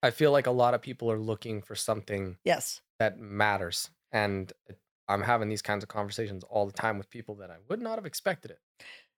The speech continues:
Speaker 2: Yep.
Speaker 1: Um, and it's, it's beautiful. We all, we all could do better.
Speaker 2: Yes.
Speaker 1: So it's, it's a great conversation to have when people are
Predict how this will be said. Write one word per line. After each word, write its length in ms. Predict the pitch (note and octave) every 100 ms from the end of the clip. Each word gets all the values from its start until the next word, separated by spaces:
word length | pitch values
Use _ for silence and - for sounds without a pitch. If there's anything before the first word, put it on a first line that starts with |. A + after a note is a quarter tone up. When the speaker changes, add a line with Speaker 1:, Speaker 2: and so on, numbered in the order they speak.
| -
Speaker 2:
Yep. 140 | G2+
Speaker 1:
Um, 160 | F#2 G#2+ -
and 140 | A#2
it's, 220 | A2 - -
it's 220 | A#2 -
beautiful. 480 | - D3 A#2 F#2 F2+
We 120 | B2+
all, 100 | C3+
we 180 | B2+ B2+
all 380 | B2 C3+ B2 A#2 -
could 160 | A#2+
do 160 | A2+ G#2+
better. 380 | G#2 G2+ F2 - _
Speaker 2:
Yes. 320 | G#3+ B3 A#3 -
Speaker 1:
So 160 | A2+
it's, 180 | G#2+ -
it's 120 | - A2
a 40 |
great 240 | A2 A#2+ -
conversation 480 | A#2 G#2+ A#2 G#2
to 60 | G2+
have 180 | G#2+ G2+
when 120 | F#2+
people 260 | - - G#2
are 160 | F#2+